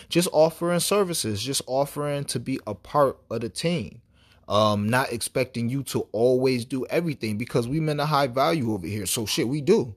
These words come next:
<laughs> I don't need your ass to bring shit. I got the wine, I got the place, I got the car, I got the reservation, I got anything. I got everything. But that don't mean I always wanna be responsible for everything just 'cause I got it.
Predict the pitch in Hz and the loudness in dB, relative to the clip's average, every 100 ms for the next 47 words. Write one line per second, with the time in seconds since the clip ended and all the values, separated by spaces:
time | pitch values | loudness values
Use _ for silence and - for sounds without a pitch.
0 | _ 139 - 156 185 269 269 - - 156 | _ 4 4 4 0 -8 -8 -8 -6 -2
1 | 165 156 139 135 135 127 123 131 120 107 | 0 0 0 0 0 -2 -2 0 0 0
2 | 214 139 98 131 113 90 104 160 165 170 | 4 4 2 0 0 -2 -2 2 4 4
3 | 165 156 123 98 95 - 180 175 170 175 | 2 0 0 -4 -4 4 6 6 4 0
4 | 131 120 110 - - 180 175 170 175 - | -4 -4 -6 -4 4 6 8 6 4 0
5 | - - 127 113 101 101 113 101 110 165 | -16 -6 -2 0 0 -2 -2 -2 2 4
6 | 135 196 120 139 233 185 - - - - | 4 2 4 6 6 4 0 -10 -6 -2
7 | 202 147 220 277 143 - 92 - - _ | 2 4 6 6 4 -6 -10 -14 -20 _
8 | _ _ - 113 196 160 - 135 147 143 | _ _ -6 4 6 6 2 -2 -2 -2
9 | 135 - 143 143 120 135 123 131 117 - | -4 0 0 0 -2 -4 -4 -4 -4 -2
10 | 135 156 143 120 92 95 95 90 - 82 | 0 0 -2 -2 -2 -2 -2 -6 -12 -10
11 | 85 120 - 127 98 90 139 139 98 104 | -4 -2 0 0 -2 -2 0 0 -2 -8